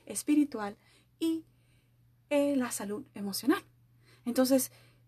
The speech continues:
esto nos permite a nosotros tomar decisiones que pueden influir en el proceso que estamos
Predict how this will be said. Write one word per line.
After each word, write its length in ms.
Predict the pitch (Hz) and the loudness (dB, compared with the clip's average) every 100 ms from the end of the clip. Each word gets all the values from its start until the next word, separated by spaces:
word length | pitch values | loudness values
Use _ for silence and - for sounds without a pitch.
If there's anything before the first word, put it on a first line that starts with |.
| _ | _
esto 280 | - 349 - | -6 -4 2
nos 120 | 330 | 4
permite 280 | 277 262 254 | 6 6 6
a 20 | |
nosotros 320 | 269 254 262 254 | 4 4 0 0
tomar 300 | 214 214 247 | -2 -2 0
decisiones 880 | 262 233 - - 202 185 220 - - _ _ _ _ _ - | 0 -2 -4 -4 -4 -6 -6 -10 -12 _ _ _ _ _ -20
que 440 | - 226 214 208 - | -14 -10 -10 -10 -4
pueden 300 | 269 285 311 | 2 8 10
influir 640 | 269 - 226 214 254 277 - _ _ _ _ _ | 8 6 -6 -6 -4 -4 -8 _ _ _ _ _
en 320 | 233 233 240 - - _ _ | -8 -4 -6 -8 -20 _ _
el 160 | 226 220 | -6 -4
proceso 640 | - 208 - 247 240 285 | -8 -6 -2 -2 0 -4
que 140 | 277 220 | -6 -8
estamos 800 | 202 - 226 226 240 233 - | -10 -8 -8 -6 -6 -4 -6